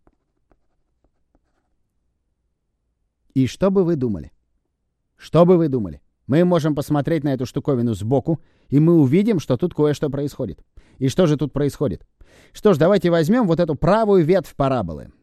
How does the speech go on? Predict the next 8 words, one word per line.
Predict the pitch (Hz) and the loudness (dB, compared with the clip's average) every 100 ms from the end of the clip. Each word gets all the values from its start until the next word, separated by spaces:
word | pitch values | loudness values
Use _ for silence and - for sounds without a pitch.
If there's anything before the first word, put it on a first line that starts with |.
| _ - | _ -10
Посмотрим | 120 156 185 165 147 | -6 -2 0 0 0
на | 123 | -2
правую | - 165 180 151 135 | 0 0 2 0 0
ветвь | 139 123 - | 0 -2 -4
параболы, | - 127 254 233 233 240 - _ _ _ _ _ _ _ _ _ _ _ 165 | -4 0 0 2 0 0 -4 _ _ _ _ _ _ _ _ _ _ _ 0
и | 185 | 2
мы | 208 208 | 2 2
увидим | 151 131 202 208 254 240 | 0 2 0 0 2 2